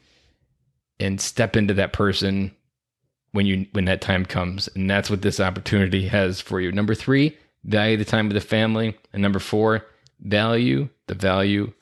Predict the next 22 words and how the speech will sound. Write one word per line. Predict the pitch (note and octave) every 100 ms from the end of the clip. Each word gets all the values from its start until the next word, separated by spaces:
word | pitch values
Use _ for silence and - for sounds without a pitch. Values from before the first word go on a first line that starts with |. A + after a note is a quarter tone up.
| -
of | F2
a |
schedule | F#2 - E2+ F#2 E2
with | - D#2
your | -
family. | - G2 - - B2+ - - _ _ _ _ _
So | -
with | A#2 C3
that, | C3+ D#3 -
if | -
anybody | C#3 E3 D#3 D3
has | C3+ C#3+ -
any | A2+ A#2 A#2
conversations, | G2+ A#2 G#2 - A#2 - A#2
questions | - A#2+ A#2 B2+ A2+
they | G#2+
want, | G#2+ A#2+ B2+ B2
or | G2 G2 F#2+
they | F#2+
need | G#2 A#2
to | G#2
talk, | A#2 A#2+ C#3